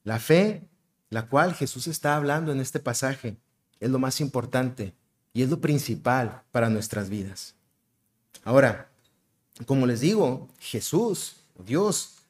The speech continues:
nos demanda que creamos en Él. Y de hecho, San Juan en su primer carta nos dice, "Y este es el mandamiento, que creamos en el nombre del Hijo." Que, que creamos, perdón, en el nombre de su Hijo Jesucristo.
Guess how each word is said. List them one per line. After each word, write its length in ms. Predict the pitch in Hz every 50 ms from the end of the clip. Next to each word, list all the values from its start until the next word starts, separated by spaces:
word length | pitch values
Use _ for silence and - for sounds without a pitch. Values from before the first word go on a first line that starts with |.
| _ _ _ _
nos 220 | 107 120 127 120 113
demanda 440 | 120 107 120 147 196 220 208 214
que 140 | 220 180 143
creamos 420 | - 135 127 120 127 131 120 - -
en 120 | 110 123
Él. 220 | 170 196 160 - - - - -
Y 80 | - 135
de 140 | 135 139 139
hecho, 460 | 139 139 - 170 170 156 - - - _ _ _ _
San 240 | - - 143 123 117
Juan 340 | 113 135 156 185 185 160 139
en 120 | 131 123
su 140 | - 135 113
primer 340 | - 123 120 127 135 135 -
carta 480 | - 170 180 170 - - 139 123 117 - - - - - _
nos 180 | 120 123 120 113
dice, 400 | 143 180 185 - - 139 117 -
"Y 140 | - 131 147
este 160 | 147 151 185
es 100 | 170 -
el 80 | 175 151
mandamiento, 680 | 147 143 143 139 131 135 151 185 208 196 202 - - -
que 120 | - 135
creamos 720 | 139 127 120 123 127 143 160 175 180 185 175 - - - _ _ _
en 140 | - 120 117
el 120 | 113 110 117
nombre 580 | 123 139 156 156 160 170 165 160 - - - - _ _
del 220 | - 104 117 113 123
Hijo." 360 | 143 135 - - 117 101 117 - _ _ _ _ _ _ _ _ _ _ _ _ _ _ _ - - _
Que, 140 | - 143 135
que 140 | 120 131 -
creamos, 440 | 135 131 127 127 135 160 180 175 -
perdón, 320 | - 151 131 147 175 185
en 120 | 175 143 131
el 120 | 123 123
nombre 360 | 127 143 160 170 170 185 196
de 160 | 220 165 135 120
su 180 | - - 120
Hijo 200 | 120 120 135 135
Jesucristo. 600 | - 131 - - 110 113 117 110 98 - - -